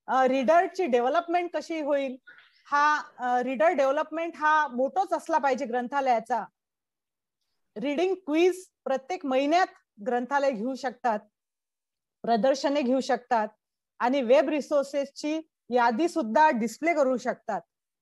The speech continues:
तर ज्यांच्या स्मृती प्रित्यर्थ आपण आज इथे आभासी पद्धतीने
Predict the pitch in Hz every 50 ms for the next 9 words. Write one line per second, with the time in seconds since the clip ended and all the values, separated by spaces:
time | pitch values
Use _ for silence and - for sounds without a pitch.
0 | _ _ _ _ _ _ _ _ _ _ _ _ _ _ _ _ _ _ _ -
1 | 277 311 330 330 - - 233 190 196 254 254 262 269 - 254 - - 233 247 247
2 | 247 - 370 370 349 339 294 _ - 320 320 311 311 349 320 302 285 - 294 294
3 | 294 277 285 277 254 262 - 285 269 240 220 202 247 277 254 269 330 269 269 247
4 | 208 254 277 277 285 277 285 294 311 330